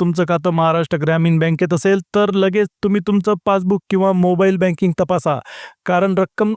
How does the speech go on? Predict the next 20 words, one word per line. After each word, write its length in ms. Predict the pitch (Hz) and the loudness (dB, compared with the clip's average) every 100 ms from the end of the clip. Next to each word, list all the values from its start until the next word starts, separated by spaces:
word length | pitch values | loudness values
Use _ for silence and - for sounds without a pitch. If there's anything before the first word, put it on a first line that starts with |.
| - | -2
आधीच 320 | 180 185 190 - | -2 0 -4 -2
तुमच्या 280 | 190 202 196 | -2 0 0
खात्यात 340 | 175 160 170 170 - | 0 -2 -2 -4 -2
पोहोचलेली 440 | 180 165 190 196 | -2 0 2 2
असण्याची 380 | 196 202 196 208 | 2 2 0 0
शक्यता 420 | - - 214 196 | -2 -2 -2 0
आहे. 300 | 196 160 135 - _ _ - | 0 0 -2 -6 _ _ -2
यानंतर 520 | 156 165 180 190 208 | 0 2 0 0 0
नंबर 280 | 202 202 202 | 0 0 0
लागतो 260 | 202 - | 0 0
आपल्या 300 | 190 175 202 | -2 0 0
स्टेट 320 | 180 - 190 170 | -2 0 0 0
बँक 280 | 185 175 | -2 0
ऑफ 140 | 180 170 | -2 0
इंडियाचा, 560 | 170 165 143 143 123 - | 0 0 0 0 0 -2
आपल्या 500 | 143 - - 175 185 | -2 -4 -4 0 0
देशातली 460 | 175 170 175 180 | 0 -2 -2 0
सगळ्यात 440 | 170 156 160 160 165 | 0 0 0 0 0
मोठी 280 | 156 - | -2 -2
बँक. 420 | 160 165 143 120 | 0 0 0 -4